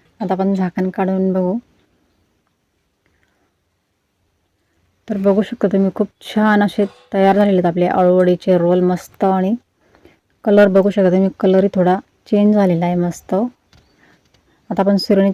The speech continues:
चेक करून बघू. तर बघा, पीठ बिलकुल नाही लागलेलं आहे सुरीला, म्हणजे आपले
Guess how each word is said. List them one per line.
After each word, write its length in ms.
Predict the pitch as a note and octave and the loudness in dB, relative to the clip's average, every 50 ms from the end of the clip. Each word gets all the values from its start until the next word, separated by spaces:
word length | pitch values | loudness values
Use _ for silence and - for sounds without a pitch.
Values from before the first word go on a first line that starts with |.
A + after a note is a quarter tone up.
| - | -2
चेक 140 | - G3+ F#3 - _ _ | -4 -6 -6 -6 _ _
करून 240 | - F#3+ F#3 F#3 F3+ | -4 -2 0 0 2
बघू. 280 | F3+ F#3+ F3+ F3+ F3+ A3+ B3+ C4 - _ _ _ _ _ _ _ _ _ _ _ _ _ _ _ _ _ _ _ _ _ _ _ _ _ _ _ _ _ _ _ _ _ _ _ _ _ - | 2 0 0 0 -2 -2 -2 -4 -6 _ _ _ _ _ _ _ _ _ _ _ _ _ _ _ _ _ _ _ _ _ _ _ _ _ _ _ _ _ _ _ _ _ _ _ _ _ -6
तर 100 | G#3+ G3 | -4 -2
बघा, 220 | F#3 G3 F#3+ G3+ G3 - _ | 0 0 0 0 -4 -4 _
पीठ 220 | A3 G#3 G3 - | -2 -2 -2 -2
बिलकुल 480 | G3 F#3+ G#3 G3 F#3+ F#3 - - G#3+ G#3+ | -4 -2 0 0 0 -2 -2 -2 0 2
नाही 220 | G#3+ G#3 G#3 G3+ | 2 2 2 2
लागलेलं 320 | F#3 F3+ E3+ F3 F3+ F3 F#3 | 0 0 0 0 0 0 0
आहे 80 | F#3 | -2
सुरीला, 420 | F3+ - - G#3+ G3 F#3 F3 F#3 F#3 | -2 -4 -6 -4 -2 0 0 0 0
म्हणजे 280 | F#3+ F#3+ F#3 F3 F3+ | 2 0 0 0 0
आपले 360 | F3+ F3 - - F#3 F#3+ G#3+ | -2 -2 -2 0 0 0 0